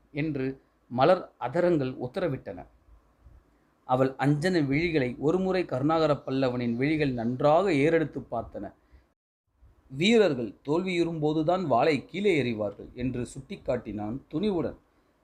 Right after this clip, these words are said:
அவள் இதழ்கள் இகழ்ச்சியால் சற்றே மடிந்தன. அப்படி அவை கடைசியில் மடிந்ததால், கன்னங்களில் விழுந்த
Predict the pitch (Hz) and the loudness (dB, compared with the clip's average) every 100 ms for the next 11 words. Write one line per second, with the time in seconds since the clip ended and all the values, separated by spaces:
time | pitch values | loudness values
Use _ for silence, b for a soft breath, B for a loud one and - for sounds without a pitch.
0 | _ - 175 190 160 151 160 226 160 135 | _ 0 2 2 0 2 4 4 2 -4
1 | - _ - 135 190 214 - 185 175 165 | -6 _ -16 -4 -4 -4 -4 0 0 0
2 | 123 - 151 151 117 127 123 101 - _ | -4 -4 -4 0 0 -2 -6 -8 -10 _
3 | _ _ - 131 - 214 202 123 147 156 | _ _ -8 -6 -2 0 2 0 2 0
4 | 147 151 180 196 220 220 214 165 135 151 | 0 -2 -2 -2 0 0 0 0 0 2
5 | 196 190 165 131 143 147 _ _ - 175 | 0 2 4 4 2 -6 _ _ -2 0
6 | 220 214 202 165 139 180 190 160 | 2 2 0 0 -2 -2 -2 -6